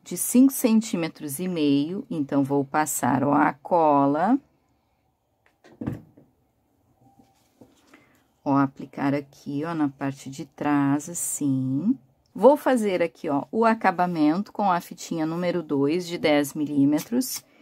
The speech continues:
Então, vou passar, ó, a parte azul da chama aqui na pontinha da fita. Espalho aqui, ó, a cola quente.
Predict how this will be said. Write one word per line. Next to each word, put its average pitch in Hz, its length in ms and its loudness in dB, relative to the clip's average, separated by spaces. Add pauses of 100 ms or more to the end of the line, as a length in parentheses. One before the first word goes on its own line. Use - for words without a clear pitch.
(200)
Então, 170 120 -12
vou 170 120 -6
passar, 156 420 2
ó, 156 60 2
a 156 80 2
parte 147 420 -2
azul 151 400 -4
da 143 160 -2
chama 147 480 -2
aqui 175 240 -6
na 143 140 2
pontinha 151 580 -4
da 139 140 2
fita. 135 840 -2 (1120)
Espalho 156 720 0
aqui, 143 240 -10
ó, 143 100 -2
a 143 100 0
cola 147 340 -2
quente. 139 920 0